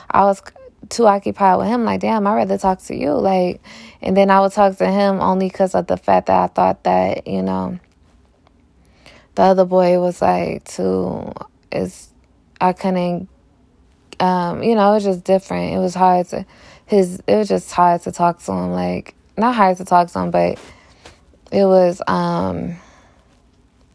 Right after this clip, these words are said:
I'm, he just had too much going on, you know, and I'm like, "Damn, like, I ain't about to fight for no nigga attention." <laughs> But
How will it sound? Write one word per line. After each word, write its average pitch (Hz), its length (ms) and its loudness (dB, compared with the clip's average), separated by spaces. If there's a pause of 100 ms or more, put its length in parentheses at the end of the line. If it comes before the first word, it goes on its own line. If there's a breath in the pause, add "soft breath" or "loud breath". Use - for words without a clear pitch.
(800 soft breath)
I'm, 202 440 2 (200)
he 208 240 -2
just 220 240 0
had 196 200 4
too 185 100 -6
much 175 240 -2
going 175 280 -4
on, 170 380 -8
you 180 220 -6
know, 175 180 -4
and 175 100 -4
I'm 190 80 -4
like, 190 200 -6
"Damn, 180 340 -4
like, 180 320 -6 (1500 soft breath)
I 214 180 4
ain't 180 100 0
about 170 100 -6
to 170 80 -10
fight 165 300 -6
for - 120 -14
no 165 100 -10
nigga 175 420 -10
attention." 220 880 2
<laughs> - 680 -12
But 185 640 0